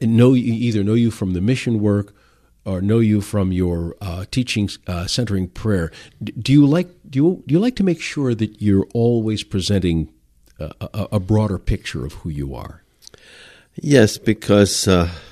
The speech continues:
Speaker 2: when I was in the monastery, the focus was on, uh, silence and, and, and, uh, being in the enclosure of the monastery, not leaving. And, uh, I wanted to do both,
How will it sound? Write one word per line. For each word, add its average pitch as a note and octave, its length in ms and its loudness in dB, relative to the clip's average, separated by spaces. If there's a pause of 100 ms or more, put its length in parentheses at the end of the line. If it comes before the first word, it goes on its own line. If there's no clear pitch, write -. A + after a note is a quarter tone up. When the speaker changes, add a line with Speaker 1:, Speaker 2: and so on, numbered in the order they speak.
(560)
Speaker 2:
when C#3 100 -2
I F#3 40 0
was D#3+ 180 0
in B2 80 6
the G#2+ 80 6
monastery, F#2 640 2
the D2+ 340 -4 (440)
focus - 440 -4
was D#2+ 220 -4
on, D#2 300 -2 (480)
uh, B1+ 360 -6
silence E2 760 0
and, C2 460 -8 (400)
and, C2 480 -10
and, C2 360 -10
uh, G#1+ 260 -12 (340)
being D#2 200 -2
in D#2+ 200 -4
the D2 200 -4 (220)
enclosure E2 640 -2
of D#2 80 -4
the D2+ 60 -2
monastery, D2+ 500 -4
not C#2 260 -6
leaving. D2+ 400 -4 (720)
And, D#2+ 480 -4
uh, C#2+ 380 -6 (400)
I F#2+ 260 -2
wanted E2 460 2
to D#2+ 100 -6
do D2 260 -4
both, B1 540 -12